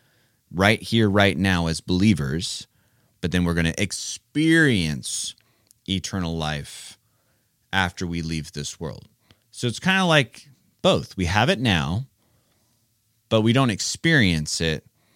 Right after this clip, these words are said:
until later. And I think that that's, uh,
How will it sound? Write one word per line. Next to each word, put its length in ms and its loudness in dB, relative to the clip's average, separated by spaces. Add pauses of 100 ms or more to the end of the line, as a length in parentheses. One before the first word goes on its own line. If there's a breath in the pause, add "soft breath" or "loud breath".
(640)
until 420 -6
later. 300 -8 (1160)
And 80 -4
I 80 0
think 240 -2
that 320 0
that's, 400 -6
uh, 300 -4